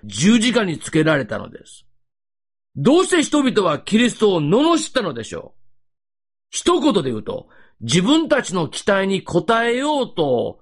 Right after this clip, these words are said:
キリストがなさらなかったので、腹を立てたんですね。ユダヤ人の昔話にこんな話があるそうです。ある村にコーヘンという老夫婦がいました。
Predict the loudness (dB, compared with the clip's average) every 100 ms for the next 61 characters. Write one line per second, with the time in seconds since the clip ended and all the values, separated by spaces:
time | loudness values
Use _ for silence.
0 | -4 2 2 2 0 0 2 2 2 0
1 | 0 -4 -4 -4 -4 -4 -6 -8 _ _
2 | _ -10 0 2 2 0 -2 -6 -6 -6
3 | -10 -14 -14 -14 -16 -20 -20 _ _ _
4 | _ _ _ -20 -20 -20 -20 -8 0 2
5 | 4 2 2 0 0 -2 -2 -2 -2 0
6 | 0 -2 -6 -6 0 0 2 0 0 -4
7 | -6 -8 -8 -12 -16 -20 -20 -20 -20 -20
8 | -20 -8 0 0 0 -2 0 -2 -2 -8
9 | -8 2 4 4 2 -2 -4 -6 -6 -4
10 | -4 -6 -10 0 2 4 2 -2 -2 -6
11 | -8 -10 -14 -16 -18 -20